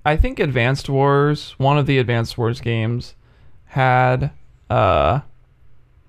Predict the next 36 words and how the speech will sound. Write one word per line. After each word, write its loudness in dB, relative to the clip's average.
a 2
level 2
editor 0
that 2
it 0
came 0
with, 0
so -8
you -2
could, 2
like, 0
make -2
your 0
own 0
levels. 0
But 2
I, 2
what 2
it -2
was -2
missing, 0
obviously, 0
'cause -6
it -2
was -8
on -4
the -4
Game -4
Boy -2
Advance, -2
was -4
that 0
network -2
connectivity, -2
the -8
crossplay, -2